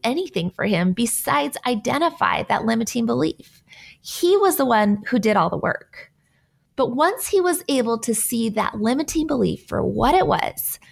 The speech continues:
just a false thought that was holding him back, it stopped having so much power over him. Of course,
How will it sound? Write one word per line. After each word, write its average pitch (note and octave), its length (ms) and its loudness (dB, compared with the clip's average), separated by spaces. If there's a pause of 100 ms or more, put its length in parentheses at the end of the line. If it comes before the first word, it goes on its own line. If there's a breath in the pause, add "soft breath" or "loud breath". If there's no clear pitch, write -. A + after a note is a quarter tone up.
(160 soft breath)
just B3+ 300 -2
a A3+ 60 2
false B3+ 580 0 (200)
thought - 360 0
that - 120 -2
was G3+ 120 -2
holding G#3+ 340 2
him F#3+ 120 0
back, G#3+ 420 0
it B3 180 0
stopped - 580 -2
having A3 420 0
so G3+ 160 0
much F#3+ 220 -2
power G#3+ 300 2
over - 240 -2
him. - 260 -6 (1300)
Of A#3 120 -4
course, C#4+ 380 0